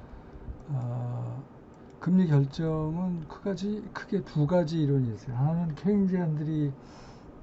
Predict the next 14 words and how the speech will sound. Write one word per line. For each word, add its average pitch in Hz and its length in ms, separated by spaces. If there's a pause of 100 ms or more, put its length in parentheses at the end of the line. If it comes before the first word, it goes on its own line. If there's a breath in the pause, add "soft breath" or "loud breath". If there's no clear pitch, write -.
(160)
어, 123 800
이야기하는 139 640
이론으로 123 880 (760)
금리는 156 880 (140)
통화시장의 170 1080
수요와 175 840
공급이 156 1000
결정을 135 420
한다-, 135 280
한다는 135 340
것이죠. 120 540 (720 loud breath)
근데 147 160
통화 214 260
공급이 165 800